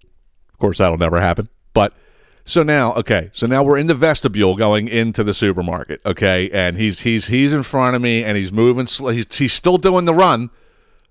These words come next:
but he's, again, he's moving slower because of his small steps. And I'm like, "It's gonna be a month by the time I get past this guy." You know, like, it, because he's, we go in, and you're at that row, you know, the, like, the,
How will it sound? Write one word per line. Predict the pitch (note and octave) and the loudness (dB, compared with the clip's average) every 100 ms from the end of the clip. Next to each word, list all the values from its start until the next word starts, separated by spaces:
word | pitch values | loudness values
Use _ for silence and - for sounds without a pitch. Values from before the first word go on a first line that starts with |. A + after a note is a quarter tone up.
| _ | _
but | C3 | 0
he's, | C3 B2 C3 - - - | 0 -2 -6 -18 -20 -6
again, | B2+ B2+ A#2+ | -2 2 0
he's | G2 G2+ | -2 -2
moving | A#2+ C3+ A#2+ | 2 2 2
slower | A2 - C#3+ F3 F#3 A2 D2+ - _ _ _ _ _ | -4 -4 2 4 4 2 -4 -16 _ _ _ _ _
because | A#2+ B2 B2 | -2 0 2
of | B2 | 0
his | A#2+ | -2
small | - - D3 B2+ A#2 | -4 -4 0 2 2
steps. | - - D#3 - - - _ _ _ _ _ _ _ _ _ _ _ _ - | -2 0 0 0 -12 -16 _ _ _ _ _ _ _ _ _ _ _ _ 0
And | A#2+ | 0
I'm | |
like, | A#2+ B2 | 2 2
"It's | F#3+ A3 | 2 2
gonna | A#3+ B2 | -2 0
be | A#2 | 2
a | F#2 | 2
month | G2 F2+ D#2 | 0 -2 0
by | F#2+ | -2
the | F2+ | 0
time | G#2+ G2 | 0 -2
I | F#2 | -2
get | F#2+ F#2 | -2 -2
past | A2 F2+ | 0 -2
this | G2 - | -4 -6
guy." | F2 - - | -6 -6 -6
You | G#2 | -2
know, | G2 | 0
like, | G2 | 0
it, | G#2 A2 F#2+ | -4 -6 -8
because | G#2 A#2+ A2 | -6 -2 -2
he's, | A#2 - - - - - - - - _ _ _ _ - - - - | -4 -8 -14 -20 -20 -20 -20 -20 -20 _ _ _ _ -20 -20 -20 -12
we | - A#2 | -2 2
go | D#3+ D3+ | 4 4
in, | A2+ G2 F#2+ _ _ - - | 4 0 -4 _ _ -20 -4
and | A2 G#2 G2 | -2 0 0
you're | G2 A#2 | 0 0
at | A#2 A#2 | 2 0
that | C3 B2+ | 2 0
row, | B2+ A2 G2 F2+ F#2+ | 2 2 4 2 0
you | B2 | 0
know, | A#2+ | 0
the, | G#2 | 0
like, | G#2 G2+ G#2 F#2+ | -2 0 -2 2
the, | G2+ F2+ | 2 2